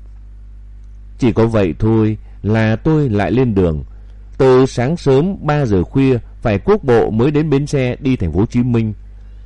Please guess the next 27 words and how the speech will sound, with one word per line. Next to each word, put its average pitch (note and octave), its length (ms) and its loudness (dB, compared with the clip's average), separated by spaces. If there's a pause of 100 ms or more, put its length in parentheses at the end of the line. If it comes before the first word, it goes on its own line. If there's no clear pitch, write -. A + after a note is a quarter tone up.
(280)
Thời B2+ 300 6
chiến E3 200 0
tranh C#3 460 0
nghèo F#2+ 220 2
khổ F#2+ 300 2
trăm D#3+ 360 0
bề, G2 340 2 (360)
từ B2 120 4
quê D#3+ 200 2
tôi D#3 320 4
lên C#3 360 2
thành F2+ 180 -2
phố, G#2 400 2 (200)
xe B2+ 380 0
chạy G2+ 260 -2
hết D3+ 220 -2
một G#2 200 0
ngày G#2 320 0
một F#2+ 220 0
đêm. C#3+ 340 0 (440)
Đường G2+ 520 2
thì F#2 140 0
xấu, A2 540 2
ổ G#2 200 2
gà F#2+ 220 0
ổ F2+ 280 0
voi, A#2+ 400 2